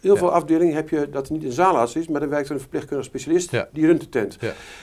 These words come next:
Speaker 1: En zo zul je ook in een huisartspraktijk,
Speaker 2: Ja.
Speaker 1: denk ik, verpleegkundige specialisten moeten
Speaker 2: Maar ja,
Speaker 1: hebben.
Speaker 2: dat be-, dat betekent dat het vak natuurlijk enorm gaat veranderen. Ik bedoel,
Speaker 1: Ja,
Speaker 2: dan, dan,
Speaker 1: dat
Speaker 2: dan
Speaker 1: klopt.
Speaker 2: zit je met personeel, je, je financiële risico's worden fors groter, kan ik me dan zomaar
Speaker 1: Ja, nee,
Speaker 2: voorstellen.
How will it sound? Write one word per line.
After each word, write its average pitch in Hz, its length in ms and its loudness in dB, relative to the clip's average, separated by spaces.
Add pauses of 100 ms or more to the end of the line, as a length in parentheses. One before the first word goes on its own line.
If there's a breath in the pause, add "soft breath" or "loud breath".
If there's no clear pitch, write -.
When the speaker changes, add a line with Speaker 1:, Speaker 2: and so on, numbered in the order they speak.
Speaker 1:
En 170 100 -4
zo 196 120 10
zul 185 140 6
je 170 120 6
ook 175 120 4
in 156 120 2
een 135 120 2
huisartspraktijk, 151 540 0
Speaker 2:
Ja. 135 60 4
Speaker 1:
denk 120 120 0
ik, 107 220 -8
verpleegkundige 151 600 -2
specialisten 170 440 -2
moeten 180 180 -2
Speaker 2:
Maar 170 80 0
ja, 190 60 -2
Speaker 1:
hebben. 131 200 -4
Speaker 2:
dat 131 100 -4
be-, 127 60 -4
dat - 80 -10
betekent 135 220 -4
dat 104 120 -10
het 117 120 -10
vak - 240 -4
natuurlijk 107 300 -8
enorm 95 300 -6
gaat 85 240 -12
veranderen. 131 540 -4
Ik 85 60 -10
bedoel, 104 160 -4
Speaker 1:
Ja, 95 60 0
Speaker 2:
dan, 104 100 8
dan, 180 80 8
Speaker 1:
dat - 100 4
Speaker 2:
dan 123 80 2
Speaker 1:
klopt. 127 200 4
Speaker 2:
zit 120 160 -2
je 110 80 -6
met 101 160 -6
personeel, 110 460 -4
je, 110 380 -2
je 113 120 -4
financiële 101 440 -6
risico's 139 520 -2
worden 151 220 -2
fors 143 240 -4
groter, 151 400 -8
kan 151 140 -4
ik 139 100 -6
me 143 60 -4
dan 139 100 -4
zomaar 139 200 0
Speaker 1:
Ja, 214 60 4
nee, 175 80 6
Speaker 2:
voorstellen. 147 300 -2